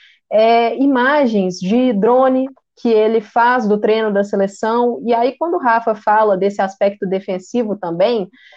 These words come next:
eu não lembro se foi o Ricardo Pombo ou se foi o Thiago Mel,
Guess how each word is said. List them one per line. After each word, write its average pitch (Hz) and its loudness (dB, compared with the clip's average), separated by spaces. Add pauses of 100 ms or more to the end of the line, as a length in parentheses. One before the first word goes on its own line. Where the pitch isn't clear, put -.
(180)
eu 269 2
não 330 0
lembro 277 2
se 269 -6
foi 196 -2
o 330 2
Ricardo 208 -2 (100)
Pombo 240 0
ou 277 2
se - -14
foi 285 0
o 302 0
Thiago 240 0
Mel, 202 0